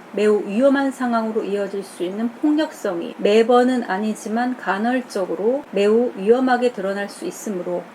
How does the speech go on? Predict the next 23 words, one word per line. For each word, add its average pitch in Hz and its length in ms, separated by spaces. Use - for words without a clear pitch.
이런 226 340
간헐적 240 580
폭발 254 380
장애, 180 360
외부에서나 190 840
학교나 269 440
친구들과 247 680
선생님들은 254 840
알지 190 320
못하는 175 540
집에서 233 580
내 202 280
친한 285 500
가족, 175 400
편한 269 440
가족에게 185 580
있을 226 360
때만 240 460
드러나게 208 560
되는 185 300
행동들을 247 800
보였을 220 400
때 180 220